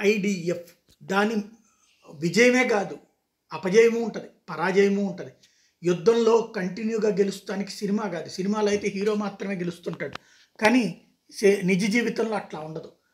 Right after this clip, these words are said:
విలన్లు గెలుస్తుంటారు. ఇప్పుడు అక్కడ, ఆ, ఇజ్రాయెల్ డిఫెన్స్ ఫోర్స్ మీద వరుసపెట్టి మిస్సైల్ దాడి. ఏది? ఇజ్రాయెల్ మీదకి వస్తున్న డ-, డ్రోన్స్ని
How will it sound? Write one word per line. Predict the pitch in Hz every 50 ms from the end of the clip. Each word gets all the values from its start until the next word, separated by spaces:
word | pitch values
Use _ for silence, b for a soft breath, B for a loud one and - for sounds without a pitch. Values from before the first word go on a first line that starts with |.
| _ _ _ _ -
విలన్లు | 180 185 202 220 233 226 214
గెలుస్తుంటారు. | 185 202 185 175 - - - 160 156 - - - - _ _
ఇప్పుడు | 180 - - 185 - - 202
అక్కడ, | 190 190 - 220 220 196 - 165 - - _ _ _ _ _ _ _ _ _ _ _ _ _ _ _ -
ఆ, | - -
ఇజ్రాయెల్ | - 185 165 185 240 254 254 247 226
డిఫెన్స్ | 233 233 247 233 208 - -
ఫోర్స్ | - 226 214 190 - - 226
మీద | 208 202 214 233 277 - 180
వరుసపెట్టి | 175 190 - - 247 220 247 247 - -
మిస్సైల్ | 226 208 202 202 - 240 220 214 196
దాడి. | 185 170 160 180
ఏది? | 202 208 208 220 214 214 208 208 202 - _ _ _ _ _ _ _ _ _ _ _ _ _ _ 165
ఇజ్రాయెల్ | 160 151 143 160 202 247 262 262 262 262 262
మీదకి | 254 247 247 247 240
వస్తున్న | 214 - - - 233 233 233
డ-, | 196 202 214 214 - - -
డ్రోన్స్ని | 175 156 208 220 226 233 226 208 - 247 214 262 -